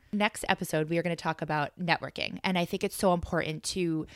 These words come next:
not even when you're just starting a business, we're now in it for, let's say, two seasons, and it's still so important to network. So I think that is gonna be a whole really fun episode on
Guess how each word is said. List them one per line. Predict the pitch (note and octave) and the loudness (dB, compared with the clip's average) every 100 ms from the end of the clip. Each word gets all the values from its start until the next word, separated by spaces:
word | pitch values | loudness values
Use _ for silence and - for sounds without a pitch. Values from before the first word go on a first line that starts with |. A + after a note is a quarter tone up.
| - - - | -20 -20 -4
not | G3+ F#3 | 4 6
even | A3+ D4 | 4 2
when | B3+ | 2
you're | A3 | 4
just | F#3 E3+ - | 2 -2 -2
starting | D#3 C#3+ | -2 -2
a | D3+ | -6
business, | - - - F#3 | -8 -10 -12 -2
we're | F#3+ | 0
now | F#3+ F#3+ | 0 0
in | F3 | -2
it | E3 - | -6 -4
for, | E3+ D#3+ D#3 C#3+ - | -2 0 -2 -4 -10
let's | E3+ - | -12 -6
say, | D#3+ | -6
two | D3+ - E3+ | -4 -4 -4
seasons, | D3+ C#3+ C#3 - F3+ A3 - - - - - | -2 -4 -4 -4 -4 -4 -6 -12 -20 -16 -2
and | G3+ F3+ E3 D#3+ D#3 - _ _ - | 0 2 2 0 -4 -10 _ _ -4
it's | G#3 - | -4 -4
still | - G#3 F#3+ | -4 0 0
so | - F3 | 0 -2
important | D#3+ E3 - | 0 -2 -2
to | - | -6
network. | E3 - - - | -6 -6 -8 -6
So | G3 | -2
I | F3 | -2
think | - F3+ - | 0 -4 -2
that | E3+ F3+ | -2 0
is | F#3 | 0
gonna | G3 | -2
be | F3+ E3+ | 0 0
a | |
whole | E3 - F3 | -2 0 0
really | D#3 E3+ E3 | 2 0 0
fun | F3 E3+ | 0 -2
episode | F3 C#3 E3+ A#3+ A#3+ - | 0 -2 -4 -2 -2 0
on | F3+ E3 | 2 2